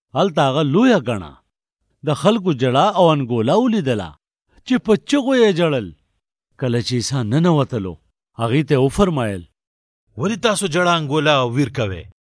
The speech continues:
Speaker 2: جینۍ مړه نه ده، هغه خو وده ده.»
Speaker 1: خو هغې ورپورې وخاندل.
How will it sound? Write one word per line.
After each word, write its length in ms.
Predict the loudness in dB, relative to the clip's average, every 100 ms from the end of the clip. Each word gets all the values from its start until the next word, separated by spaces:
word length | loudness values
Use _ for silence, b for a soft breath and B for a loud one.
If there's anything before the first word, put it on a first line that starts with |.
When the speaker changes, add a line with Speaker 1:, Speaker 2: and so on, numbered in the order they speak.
| _ _ -20
Speaker 2:
جینۍ 400 | -12 -8 -2 -2
مړه 220 | -2 -4
نه 140 | -6 -6
ده، 160 | -4 -4 -6 _ _
هغه 200 | -10 -8
خو 140 | -6 -6
وده 260 | -6 -4 -2
ده.» 160 | -2 -4 -14 _ _ _ _ -4
Speaker 1:
خو 80 | 0
هغې 280 | 2 0 -2
ورپورې 500 | -2 -2 0 0 0
وخاندل. 580 | -2 -2 -2 -2 -6